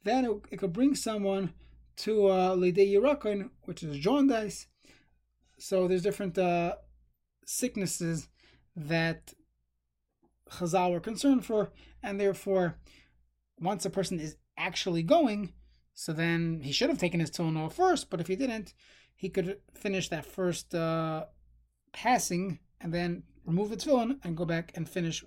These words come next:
what you have to do. Shulchan Aruch Sif Tes, this is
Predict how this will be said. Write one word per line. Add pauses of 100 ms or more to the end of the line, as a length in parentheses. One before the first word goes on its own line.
what
you
have
to
do. (1040)
Shulchan
Aruch
Sif
Tes,
this
is